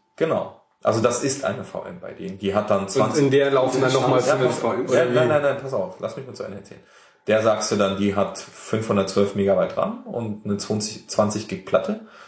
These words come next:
Speaker 1: Und die, und die sagen, die haben S S Ds, auf denen die das hosten. Und diese zwanzig Gig deiner V M liegen wirklich auf dieser S S D. Behaupten die, dass es, äh, so schnell ist. Und, ähm, die kannst du dann mit irgendeinem O S deiner Wahl, die haben so Images vorgebaut,
Speaker 2: Ja.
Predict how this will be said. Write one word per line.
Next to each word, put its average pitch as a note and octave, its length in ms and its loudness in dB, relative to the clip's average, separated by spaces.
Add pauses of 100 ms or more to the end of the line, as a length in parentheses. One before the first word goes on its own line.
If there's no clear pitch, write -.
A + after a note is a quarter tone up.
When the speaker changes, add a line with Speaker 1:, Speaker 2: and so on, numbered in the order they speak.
(140)
Speaker 1:
Und G2 80 0
die, G2 340 0
und G2 260 -2
die G#2 100 4
sagen, G2 580 2
die G2+ 80 2
haben F#2+ 160 2
S - 140 -4
S F2+ 100 -4
Ds, - 240 0
auf E2 100 -2
denen - 140 -4
die D#2 80 -2
das - 180 -6
hosten. F3 380 -6
Und B2 80 -8
diese G#2 180 -2
zwanzig G2+ 440 0
Gig - 260 -2
deiner F#2+ 240 4
V - 100 0
M G2 200 0
liegen G2 340 -2
wirklich - 260 -6
auf - 140 -4
dieser - 280 -4
S - 140 -4
S - 140 -6
D. F3+ 240 -4 (880)
Behaupten G2+ 440 2
die, - 260 -8
dass - 180 -2
es, - 220 -2
äh, F#2 140 0
so G2 120 2
schnell F#2+ 280 -2
ist. - 220 -10
Und, G#2 460 0
ähm, G2 500 -4
die G#2 120 -6
kannst - 260 0
du A#2+ 60 2
dann A2+ 200 4
mit A2 200 -2
irgendeinem C3+ 380 0
O A2 100 0
S G#2+ 200 2
deiner G#2 320 2
Wahl, A2+ 260 4
die A2 100 -2
haben G2+ 100 -2
so G2+ 80 0
Images A#2 420 -2
vorgebaut, B2 720 -2 (100)
Speaker 2:
Ja. B2+ 120 0